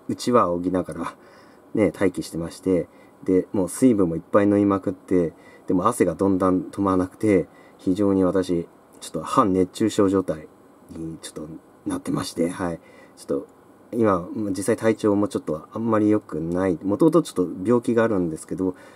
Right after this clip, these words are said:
ちょっと病気もちょっとあんまりいいとは言えない状態で、ちょっと厳しい状態ですね。まあ、まあでもね、なんとかちゃんと薬も飲んでますし、あれなんてね、まあ、なんとか前向きに頑張ろうかと思います。あ、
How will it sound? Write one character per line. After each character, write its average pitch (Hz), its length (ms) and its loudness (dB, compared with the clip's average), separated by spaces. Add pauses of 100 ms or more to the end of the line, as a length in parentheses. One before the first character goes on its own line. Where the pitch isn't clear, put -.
(120)
ち - 80 -4
ょ 92 60 4
っ - 20 -6
と 120 80 2
病 123 120 6
気 120 80 -4
も 120 140 2
ち - 120 -16
ょ - 20 -20
っ - 20 -20
と - 80 -2
あ 95 40 -2
ん 101 80 -2
ま 104 100 0
り 101 180 -2 (600)
い 127 120 4
い 117 60 -2
と 92 100 -4
は 85 80 0
言 92 100 -2
え - 40 -2
な 95 100 -2
い 90 40 0
状 90 140 0
態 90 160 0
で、 85 120 -2
ち - 100 -16
ょ - 20 -20 (160)
っ - 40 -8
と - 0 - (160)
厳 104 100 2
し - 80 -4
い 98 60 -2
状 87 160 -6
態 98 180 -4
で 80 120 -6
す - 100 -12
ね。 92 260 -2
ま 90 260 -8
あ、 - 60 -20 (280)
ま 110 80 2
あ - 20 4
で 143 80 6
も 95 100 4
ね、 92 200 2 (220)
な 107 100 0
ん - 20 -6
と 90 80 -8
か 85 120 -8
ち - 80 -12
ゃ 92 40 -2
ん - 20 -2
と 90 80 -4
薬 107 300 0
も 87 120 2
飲 104 100 4
ん 98 40 2
で 92 80 2
ま 92 140 0
す - 100 -16
し、 110 220 2
あ - 20 -2
れ 90 80 -2
な 85 80 -2
ん 78 60 -6
て 78 100 -10
ね、 92 160 -2
ま 90 140 -2
あ、 82 180 -10
な 92 60 -6
ん 82 60 -10
と 92 100 -16
か 95 200 -6 (120)
前 98 160 -2
向 92 140 0
き - 100 -8
に 92 100 0
頑 92 180 -4
張 92 120 0
ろ 107 80 0
う 110 40 -4
か 98 120 -4
と 85 80 -6
思 80 100 -6
い 87 60 -4
ま 95 140 -4
す。 82 200 -10 (840)
あ、 - 100 -14